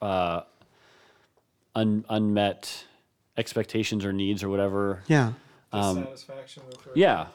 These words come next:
Speaker 1: Like, it was just mediocre. Like, if this is all there is,
Speaker 2: Yeah.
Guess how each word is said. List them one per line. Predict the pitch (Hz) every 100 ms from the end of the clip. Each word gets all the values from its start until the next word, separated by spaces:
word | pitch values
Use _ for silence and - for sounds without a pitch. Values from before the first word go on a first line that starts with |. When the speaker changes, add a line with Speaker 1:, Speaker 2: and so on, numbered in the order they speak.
| - -
Speaker 1:
Like, | 147
it |
was | 151
just | 165 139
mediocre. | 165 160 143
Like, | 117 110
if | 110
this | 175 175
is | 165
all | 143
there | 107 101
is, | 110 160 180 - -
Speaker 2:
Yeah. | 147 107